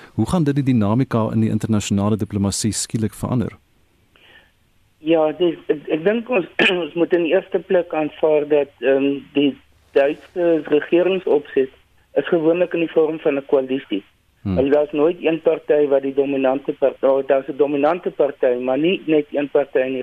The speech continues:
Speaker 2: regering nie. Ehm, as dit die Groenes is wat die, eh, dominante posisie gaan hê, en dis onwaarskynlik want hulle is 'n klein partytjie, maar hulle gaan waarskynlik 'n groot, belangrike rol in die koalisie speel. Ehm, wat,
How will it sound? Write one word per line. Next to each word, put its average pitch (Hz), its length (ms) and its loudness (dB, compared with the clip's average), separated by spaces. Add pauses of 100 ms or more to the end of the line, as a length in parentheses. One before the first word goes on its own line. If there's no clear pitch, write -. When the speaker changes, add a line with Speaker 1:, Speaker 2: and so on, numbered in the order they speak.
Speaker 2:
regering 151 460 0
nie. 120 160 -12 (300)
Ehm, 143 260 0 (160)
as 196 240 0
dit 190 160 2
die 190 140 0
Groenes 208 500 0
is 165 220 0
wat 151 260 0
die, 147 240 -4
eh, 139 320 2 (120)
dominante 139 540 0
posisie 139 500 -2
gaan 131 220 -2
hê, 135 180 2
en 147 80 -2
dis 147 220 0
onwaarskynlik 151 880 0
want 139 180 0
hulle 135 180 2
is 139 100 -4
'n 139 80 -12
klein 151 320 -2
partytjie, 120 640 -2 (240)
maar 143 240 2
hulle 147 180 2
gaan 175 240 -2
waarskynlik 165 560 -2
'n 156 60 4
groot, 147 540 0
belangrike 147 560 0
rol 139 300 4
in 139 60 -2
die 131 120 -6
koalisie 139 560 0 (100)
speel. 107 280 0 (160)
Ehm, 143 340 0
wat, 147 180 2